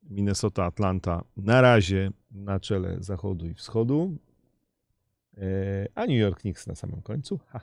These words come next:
ha, ha. I to właściwie chyba wszystko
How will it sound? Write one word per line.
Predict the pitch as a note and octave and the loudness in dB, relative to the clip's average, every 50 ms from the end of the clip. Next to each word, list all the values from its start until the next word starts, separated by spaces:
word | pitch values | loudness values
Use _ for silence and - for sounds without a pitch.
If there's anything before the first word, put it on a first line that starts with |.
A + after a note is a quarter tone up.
| - | -14
ha, | - G#2 _ - | -16 -18 _ -10
ha. | D3+ C#3+ - _ _ _ _ _ _ _ _ _ _ _ _ _ _ _ _ _ _ _ _ _ - | -10 -10 -10 _ _ _ _ _ _ _ _ _ _ _ _ _ _ _ _ _ _ _ _ _ -10
I | G#2+ G#2 | -10 -8
to | - - G2+ G2 G2 G2 G2 - - | -2 0 0 2 2 0 -2 -6 -4
właściwie | - G2 F#2 - - - F2+ F2+ F#2+ F#2 F#2 G2 - _ _ _ _ _ _ _ _ _ _ _ _ _ _ _ _ _ _ _ _ _ _ _ _ _ _ _ _ _ _ _ _ _ _ _ | -2 -2 -2 -4 -6 -8 -4 -2 -2 -2 -4 -6 -12 _ _ _ _ _ _ _ _ _ _ _ _ _ _ _ _ _ _ _ _ _ _ _ _ _ _ _ _ _ _ _ _ _ _ _
chyba | _ - - F#2+ F2+ | _ -16 -12 -10 -10
wszystko | E2 - - - G#2 - - - - E2 D#2+ D#2 | -10 -10 -10 -10 -10 -10 -10 -14 -12 -10 -10 -12